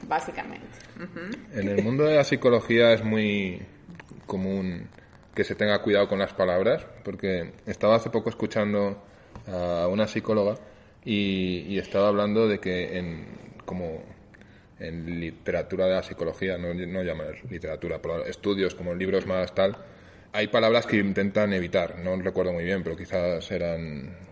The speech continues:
Speaker 2: como virtud o felicidad o cosas así, por, eh, palabras más, no sé, como bienestar o cosas así. ¿Esto, esto es verdad o...?
Speaker 1: Creo,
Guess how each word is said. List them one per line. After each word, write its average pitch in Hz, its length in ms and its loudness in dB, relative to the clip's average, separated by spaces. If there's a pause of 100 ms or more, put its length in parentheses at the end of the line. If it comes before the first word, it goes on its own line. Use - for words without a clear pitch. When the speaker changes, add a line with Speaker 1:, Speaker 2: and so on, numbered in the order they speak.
(280)
Speaker 2:
como 80 240 -10
virtud 101 720 2
o 78 260 -2
felicidad 90 720 -2
o 90 60 -4
cosas 92 260 -4
así, 104 160 -4
por, 92 200 -4 (260)
eh, 85 580 -8
palabras 104 440 4
más, 95 720 -2
no 85 140 -10
sé, 87 120 -6
como 85 200 -6
bienestar 104 880 6 (260)
o 107 120 6
cosas 104 300 6
así. - 180 -6 (480)
¿Esto, 107 600 4
esto 104 160 -2
es 101 60 -2
verdad 101 340 4
o...? 92 340 -4 (920)
Speaker 1:
Creo, 294 380 2